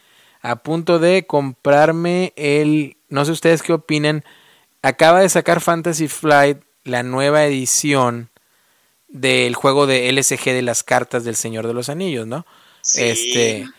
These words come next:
Speaker 1: bueno, sacó la redis-, re-, reedición revisada con, con nuevas reglas o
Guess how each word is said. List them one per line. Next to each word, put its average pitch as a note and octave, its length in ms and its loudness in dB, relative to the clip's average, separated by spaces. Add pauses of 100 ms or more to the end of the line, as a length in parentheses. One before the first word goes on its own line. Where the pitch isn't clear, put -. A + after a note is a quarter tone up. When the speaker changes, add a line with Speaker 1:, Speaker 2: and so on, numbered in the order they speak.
(180)
Speaker 1:
bueno, B2 220 0
sacó C3 260 0
la D3+ 140 4
redis-, C#3+ 460 0
re-, C3+ 200 -6
reedición C#3 640 0
revisada C#3+ 600 2
con, B2 280 -6
con A#2+ 200 -8
nuevas C#3 360 2
reglas D#3+ 560 2
o B2 220 0